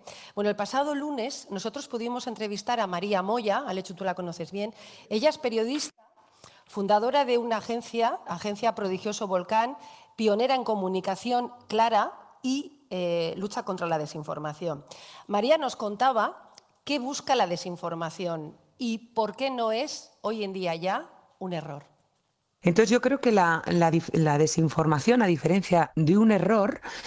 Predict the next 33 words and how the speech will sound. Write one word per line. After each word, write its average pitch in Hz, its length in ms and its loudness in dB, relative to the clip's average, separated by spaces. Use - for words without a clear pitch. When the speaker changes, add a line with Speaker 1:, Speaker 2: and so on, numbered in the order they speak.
Speaker 2:
que 175 80 6
es 160 100 4
lo 180 100 4
que 190 100 2
es 160 100 4
verdaderamente 170 760 4
una 143 160 4
noticia 160 440 2
falsa, 190 600 2
eh, 180 320 6
la 180 140 6
desinformación 175 800 4
busca 214 460 2
influir 190 640 6
de 160 100 4
manera 147 340 4
consciente. 139 840 2
Y 190 120 6
entonces 170 520 4
toma, 165 520 4
toma 160 200 4
forma 214 400 4
de 196 60 2
noticias 165 480 2
falseadas, 202 840 2
de 165 100 2
rumores, 190 760 4
de 175 160 4
imágenes 165 480 2
sacadas 160 400 2
de 151 100 2
contexto, 202 640 2
mensajes 170 640 2